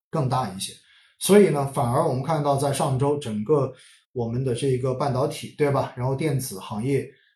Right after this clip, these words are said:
啊，仍然还是在涨幅榜相对而言排在比较靠前面的，因为注册制落地之后，本身也是为了更好的去帮助这些高科技公司融资嘛，对吧？北交所也是出于这种考虑，科创板也是出于这种考虑，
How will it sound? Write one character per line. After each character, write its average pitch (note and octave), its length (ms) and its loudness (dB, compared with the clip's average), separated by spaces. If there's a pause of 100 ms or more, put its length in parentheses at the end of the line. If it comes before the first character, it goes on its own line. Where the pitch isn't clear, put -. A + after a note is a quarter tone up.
(140)
啊， G2+ 280 -8
仍 C#3 140 2
然 F#3+ 160 4
还 C#3+ 120 0
是 B2+ 80 -4
在 D#3+ 120 0
涨 G#2 180 -6
幅 C#3 160 -2
榜 A2 160 -2
相 F3 180 -2
对 F3+ 80 0
而 C3+ 80 -2
言 B2+ 80 -4
排 - 140 -10
在 C#3+ 120 -2
比 B2 100 -6
较 G#2+ 100 -6
靠 C#3+ 180 -4
前 G2+ 220 -8
面 C#3+ 240 -2
的， G#2+ 80 -8 (440)
因 E3 240 -2
为 C3+ 280 2 (280)
注 F3+ 160 4
册 E3 120 2
制 C#3+ 80 2
落 E3 180 2
地 C#3+ 160 2
之 D#3+ 140 -4
后， E3 200 0
本 G2+ 180 -6
身 D#3 200 -2
也 D3+ 140 -6
是 - 160 -6
为 F3 200 2
了 G#2+ 100 -2
更 E3+ 200 -4
好 A#2+ 260 -8
的 G#2 100 -12
去 B2 140 -8
帮 G3 280 2
助 D#3 180 -4
这 B2+ 100 -6
些 B2+ 140 -4
高 C#3 160 -4
科 C#3 140 -4
技 B2 100 -4
公 C3+ 160 -6
司 C#3+ 420 -6
融 A2+ 160 -4
资 D3+ 180 -2
嘛， D#3+ 200 -4 (100)
对 C#3 100 0
吧？ B2+ 100 0
北 A#2 160 -8
交 C3+ 200 -2
所 A#2+ 220 -6
也 G2+ 160 -6
是 A2+ 260 -8 (220)
出 - 160 -2
于 B2+ 80 0
这 C3 120 -4
种 B2 120 0
考 G#2+ 240 -6
虑， A#2+ 220 -4
科 - 180 -6
创 C3+ 200 -2
板 A#2+ 180 -4
也 F#2+ 100 -8
是 A2 60 -10
出 A#2+ 180 -8
于 A#2 40 -4
这 A#2+ 80 -6
种 A2+ 120 -6
考 - 240 -12
虑， A#2 180 -8